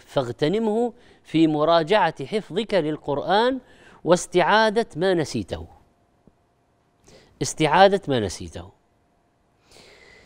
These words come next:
آه، كذلك يعني في هذا الشهر العظيم يوجد، آه، دع-، دعوة، يعني حق المسلم على المسلم: "إذا دعاك فأجبه". آه،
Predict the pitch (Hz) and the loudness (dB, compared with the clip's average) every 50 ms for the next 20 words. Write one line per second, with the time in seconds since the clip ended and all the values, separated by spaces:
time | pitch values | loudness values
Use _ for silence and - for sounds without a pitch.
0 | - - - _ _ _ _ _ _ _ - 156 147 147 147 143 143 135 135 - | -20 -20 -20 _ _ _ _ _ _ _ 0 2 4 4 6 6 6 4 2 0
1 | - - - - - - - 156 147 156 226 254 247 214 185 165 151 - - - | -2 -10 -20 -20 -10 -4 0 0 4 4 4 4 4 4 2 2 0 -2 -6 -18
2 | - - - - _ _ - 135 120 110 113 110 113 113 - - _ _ - - | -20 -20 -20 -20 _ _ -6 -6 -4 -4 -2 -2 -4 -4 -6 -8 _ _ -16 -6
3 | - 131 120 123 170 190 175 156 - - 175 151 147 139 120 107 104 113 110 135 | -2 0 2 4 4 4 4 2 0 0 0 0 0 0 0 0 0 2 2 2
4 | 156 147 127 120 120 123 - - _ _ _ _ _ _ _ _ _ _ - _ | 2 2 2 0 -2 -6 -10 -16 _ _ _ _ _ _ _ _ _ _ -20 _
5 | _ _ _ _ - 131 160 202 226 226 185 180 214 208 180 147 131 _ _ - | _ _ _ _ -2 2 2 4 4 4 4 6 4 4 4 -2 -12 _ _ -20
6 | _ _ _ _ _ _ _ - - _ _ - 131 120 113 110 110 110 107 107 | _ _ _ _ _ _ _ -20 -20 _ _ -8 -4 -4 -2 -2 -2 -4 -4 -6
7 | 107 104 - - - 113 107 110 202 170 139 - - - - - _ _ _ - | -6 -8 -10 -12 -14 -4 2 4 4 4 4 2 0 -2 -20 -20 _ _ _ -18
8 | 120 120 110 180 180 165 143 127 120 127 156 - - 117 110 113 110 104 - - | -10 -2 4 4 6 6 6 4 4 4 2 0 -2 -4 -2 -2 -2 0 0 0
9 | - - - 139 143 170 170 - 147 131 123 123 131 160 160 - 156 175 196 196 | 0 0 -2 0 0 0 0 0 0 2 2 2 2 0 -2 0 0 -2 -2 -2
10 | - - - 139 131 139 135 120 127 139 151 180 175 - 147 120 143 123 113 104 | -4 -8 -6 -2 0 0 2 4 6 8 8 8 6 4 0 0 0 0 0 -2
11 | 101 87 82 85 _ _ - - - - - _ _ _ _ - 156 151 147 113 | -4 -6 -6 -14 _ _ -20 -20 -20 -20 -20 _ _ _ _ 0 0 0 0 -2
12 | - | -4